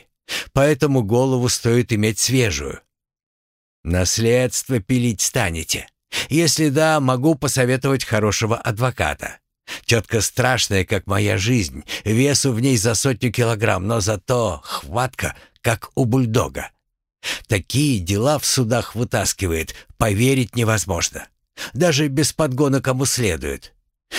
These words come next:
Берет дорого, но тебе скидку сделает, я договорюсь». «Да нет,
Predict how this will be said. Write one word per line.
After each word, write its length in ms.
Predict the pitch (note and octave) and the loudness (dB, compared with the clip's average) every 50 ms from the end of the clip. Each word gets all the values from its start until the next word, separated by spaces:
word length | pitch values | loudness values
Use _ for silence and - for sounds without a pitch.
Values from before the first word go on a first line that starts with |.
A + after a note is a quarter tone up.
| - - - | -8 -6 -2
Берет 460 | F2 G2+ G2 A2 B2+ D3+ D#3 B2+ D#3 | 0 2 2 4 4 2 2 0 0
дорого, 540 | E3 F#3 C#3+ G#2+ G2+ G#2 F#2+ G2 F#2+ E2+ - _ _ _ _ _ _ _ - | 0 2 2 2 2 0 -2 -4 -6 -6 -8 _ _ _ _ _ _ _ -6
но 160 | E2+ E2+ F2+ | -4 -2 -2
тебе 320 | - - G2 D#2+ F#2+ A2 | -2 -2 -2 0 0 0
скидку 440 | A2+ - - - G2+ F2+ - - C3 | 0 0 0 -2 -2 -2 -2 -2 -2
сделает, 640 | B2 A2+ A2 G#2+ E2 C#2 C#2+ D2+ D#2 D#2+ D#2 - - _ | -2 0 0 0 0 0 -2 -2 -4 -4 -6 -8 -10 _
я 280 | - F2 E2+ D#2+ D2+ D#2+ | -4 -2 0 0 0 0
договорюсь». 680 | D#2+ A2 G#2 A#2 B2+ C3 A#2+ F#2+ D#2 D2+ - - - - _ _ _ _ _ _ _ _ _ _ _ _ _ _ - | -2 -2 0 0 0 0 0 -2 -2 -4 -6 -6 -8 -8 _ _ _ _ _ _ _ _ _ _ _ _ _ _ -4
«Да 400 | G#2 A2 A2 A2+ G#2+ A#2+ A#2 A#2 | -2 -2 -2 0 0 0 0 0
нет, 520 | A#2 A#2 A2 G2+ F#2+ E2+ - - - - | 0 0 0 0 -2 -4 -6 -10 -20 -20